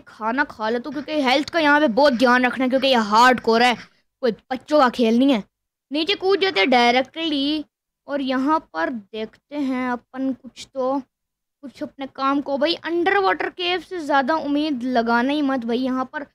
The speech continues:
कुछ नहीं मिलता। और भाई वेट, मैं, मैं, मैं, मैं किधर अंदर आ गया? वेट, मैं मरूंगा, मैं मरूंगा। नहीं, नहीं, नहीं, नहीं, नहीं, नहीं, नहीं, नहीं, नहीं। भाई मेरे हार्ट में बहुत जल्दी जा रहे हैं। Let's go, let's go, बचो, बचो, बचो, बचो, बच गया।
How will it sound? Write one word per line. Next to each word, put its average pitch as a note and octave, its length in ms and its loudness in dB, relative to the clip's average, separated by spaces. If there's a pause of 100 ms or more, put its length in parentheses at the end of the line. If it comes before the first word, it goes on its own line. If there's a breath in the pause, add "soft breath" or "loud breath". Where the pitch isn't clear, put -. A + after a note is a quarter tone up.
(400)
कुछ A#4 200 0
नहीं A#4+ 120 2
मिलता। A4+ 240 4
और B4+ 80 4
भाई A#4 180 4
वेट, A#4+ 340 2
मैं, A#4 240 0
मैं, C#5 240 2
मैं, C5 440 2 (180)
मैं D5 120 4
किधर C#5+ 340 0
अंदर D5+ 240 -8
आ D5+ 160 -6
गया? E5 180 -4 (400)
वेट, C#5 380 2 (140)
मैं A#4 80 -4
मरूंगा, F#4 360 2 (280 loud breath)
मैं D#4+ 80 -4
मरूंगा। D#4 260 2
नहीं, D#4 120 2
नहीं, E4 100 2
नहीं, E4 180 0
नहीं, F#4 300 -4
नहीं, F#4+ 120 -2
नहीं, G4 120 -2
नहीं, G4 100 -4
नहीं, G4+ 160 -6
नहीं। G4+ 140 -8 (320)
भाई F#4+ 120 -2
मेरे G#4 160 2
हार्ट G4 260 4
में A4 100 4
बहुत A4 120 2
जल्दी G4 200 2
जा G#4+ 140 2
रहे A4 120 2
हैं। G#4 80 4
Let's G4 120 0
go, A4+ 60 4
let's G4 160 -2
go, - 120 -20
बचो, G#4+ 200 -6
बचो, A4 200 0
बचो, A#4+ 200 2
बचो, C5+ 540 -2
बच C#4+ 200 -8
गया। C#4+ 240 4